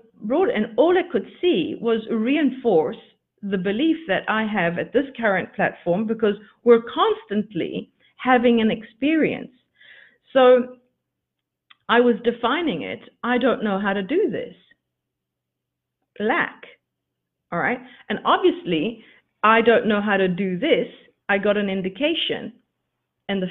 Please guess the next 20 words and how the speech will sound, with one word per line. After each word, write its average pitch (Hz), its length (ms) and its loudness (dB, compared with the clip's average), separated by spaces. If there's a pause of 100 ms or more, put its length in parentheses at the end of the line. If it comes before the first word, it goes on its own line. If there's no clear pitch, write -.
feeling 247 380 2
was, 110 420 -4 (1700)
it 214 120 6
was 185 320 4
lack. 277 400 -2 (400)
It 202 60 -2
was 196 200 -2
lack 254 280 -2
of 233 180 -6
some 208 280 -4
sort. 269 380 0 (220)
There 180 120 -2
was 165 220 -6
resistance. 285 640 -10 (2500)
And 254 200 6
then 370 420 0 (120)
it 240 60 4
was 247 220 6
just 247 220 0
like, 180 220 0